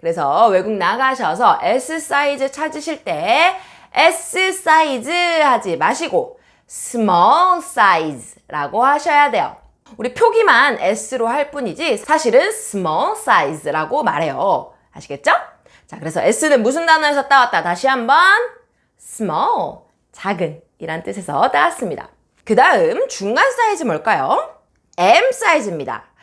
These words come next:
요거 단어 뜯어볼게요. M 사이즈는 어떤 단어에서 따왔을까요?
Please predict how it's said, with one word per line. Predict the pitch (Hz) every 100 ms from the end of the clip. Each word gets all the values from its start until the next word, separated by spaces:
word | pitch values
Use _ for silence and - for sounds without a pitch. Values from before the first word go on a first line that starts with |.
| _ _
요거 | - 139 170 320
단어 | 247 175 170
뜯어볼게요. | 262 190 170 202 147 175 403 - - - -
M | 202 339
사이즈는 | 480 466 466 320 277 415 -
어떤 | 170 214 - 466
단어에서 | 415 359 311 277 247
따왔을까요? | 247 220 214 170 - - 285 165 349 640